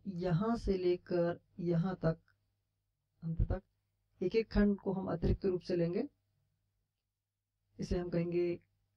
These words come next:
नकल करें और संपादित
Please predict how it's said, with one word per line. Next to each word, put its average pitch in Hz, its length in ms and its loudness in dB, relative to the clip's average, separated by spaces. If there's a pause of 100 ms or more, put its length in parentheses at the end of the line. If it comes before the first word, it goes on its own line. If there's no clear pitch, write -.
(440)
नकल 165 400 2
करें 208 260 0 (2500)
और 156 480 0
संपादित 156 580 0